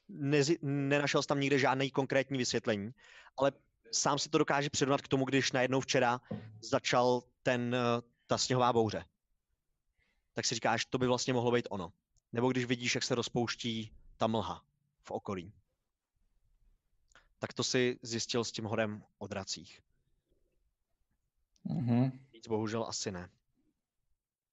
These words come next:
Speaker 1: Tadyhle na tom místě.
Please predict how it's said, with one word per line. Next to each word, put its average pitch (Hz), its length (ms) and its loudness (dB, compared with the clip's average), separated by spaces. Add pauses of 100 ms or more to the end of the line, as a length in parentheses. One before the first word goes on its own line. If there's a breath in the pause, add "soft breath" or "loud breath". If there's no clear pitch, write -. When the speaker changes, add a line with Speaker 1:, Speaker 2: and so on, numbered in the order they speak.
(1200)
Speaker 1:
Tadyhle 95 280 -10
na 90 80 -8
tom 92 140 -14
místě. 85 400 -14